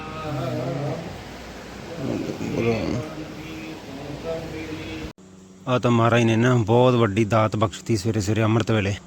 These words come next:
ਮਹਾਰਾਜ ਦਾ ਪ੍ਰਕਾਸ਼ ਕਰਨ ਦਾ ਸਮਾਂ ਹੋ ਗਿਆ ਸੀਗਾ, ਸੋ ਮਹਾਰਾਜ ਨੇ ਸੇਵਾ ਲੈ ਲਈ। ਬਹੁਤ ਬਹੁਤ ਧੰਨਵਾਦ ਵਾਹਿਗੁਰੂ ਜੀ। ਸੋ ਸਮਾਨ ਓਕੇ ਹੋ ਗਿਆ ਜੀ,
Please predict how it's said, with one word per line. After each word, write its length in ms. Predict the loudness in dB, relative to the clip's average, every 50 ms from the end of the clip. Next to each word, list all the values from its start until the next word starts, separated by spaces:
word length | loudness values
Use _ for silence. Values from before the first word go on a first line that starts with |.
| -18 -20 -20 -20 -8 -4 -2
ਮਹਾਰਾਜ 220 | 0 2 2 2
ਦਾ 80 | 2 2
ਪ੍ਰਕਾਸ਼ 400 | 0 0 2 4 4 4 4 4
ਕਰਨ 500 | 4 4 4 4 4 4 4 2 0 0 -4 -10 -18 -20 -20 -20 -20 -20 -20 -20 -20 -20 -20 -18 -6 2
ਦਾ 100 | 4 4
ਸਮਾਂ 280 | 4 6 4 4 6 6
ਹੋ 160 | 4 4 2
ਗਿਆ 120 | 2 2 2
ਸੀਗਾ, 260 | 2 2 2 2 0 0 -4 -8 -10 -10 -6
ਸੋ 140 | -2 0 2
ਮਹਾਰਾਜ 320 | 4 4 6 6 6 6
ਨੇ 200 | 6 6 4 4 2 -2 -10 -20 -20 -20 -20 -20 -20 -20 -20 -20 -12
ਸੇਵਾ 540 | -8 -6 -4 2 6 6 8 8 8 8 6
ਲੈ 140 | 6 4 2
ਲਈ। 160 | 2 -2 -4 -6 -10 -18 -20 -20 -20 -20 -20 -20 -20 -20 -20 -20 -20 -20 -14 -4 2
ਬਹੁਤ 220 | 2 4 4 4
ਬਹੁਤ 200 | 4 4 4 4
ਧੰਨਵਾਦ 340 | 2 2 2 2 2 2 2
ਵਾਹਿਗੁਰੂ 340 | 2 2 2 2 2 2 0
ਜੀ। 120 | 0 -2 -4 -8 -16 -18 -18 -18 -16 -16 -8 -4
ਸੋ 80 | -4 -2
ਸਮਾਨ 440 | 0 2 2 4 6 6 8 8
ਓਕੇ 240 | 8 6 6 6 6
ਹੋ 120 | 6 6 6
ਗਿਆ 160 | 4 4 4
ਜੀ, 180 | 4 2 0